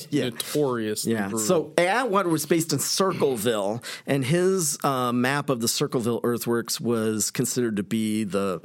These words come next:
Speaker 1: most, uh, you know, authentic one or elaborate one, and, uh, was actually directly copied by Squire's, uh, you know, woodcutting team. But they don't credit him. You can, like,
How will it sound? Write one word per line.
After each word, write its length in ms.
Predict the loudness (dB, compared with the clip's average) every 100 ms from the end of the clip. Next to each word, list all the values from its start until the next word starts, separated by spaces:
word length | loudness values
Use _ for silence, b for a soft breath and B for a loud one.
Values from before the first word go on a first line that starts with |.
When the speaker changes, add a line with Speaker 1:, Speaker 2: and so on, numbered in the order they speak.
| B B B B
Speaker 1:
most, 480 | 0 0 -2 -2 -2
uh, 560 | 0 0 0 -2 -2 -6 _ _ -4
you 100 | 0
know, 220 | 0 -2 -4
authentic 480 | -4 0 -2 -2 -2
one 300 | 0 0 0
or 100 | -2
elaborate 420 | 0 -2 -2 -2 -2
one, 340 | 0 0 -4 B B B B
and, 360 | 0 0 0 -2 -2
uh, 240 | 0 0 -2
was 220 | -2 -2 0
actually 460 | 0 0 0 0 0
directly 720 | 0 0 2 0 0 0 0
copied 720 | 0 0 0 0 -2 -4 -4 -12 B B B
by 240 | -2 0 0
Squire's, 1120 | -2 -4 -2 0 0 0 0 0 -2 -2 -2
uh, 600 | -2 0 0 -2 -2 -4
you 160 | -2 0
know, 140 | 0
woodcutting 560 | 0 -2 0 -2 -2 -2
team. 420 | -2 -2 -2 -4 B B B B _
But 200 | -2 0 0
they 100 | -2
don't 440 | 0 0 0 -4
credit 340 | -2 0 0 0
him. 160 | 0
You 120 | 0 0
can, 120 | 0
like, 280 | 0 -2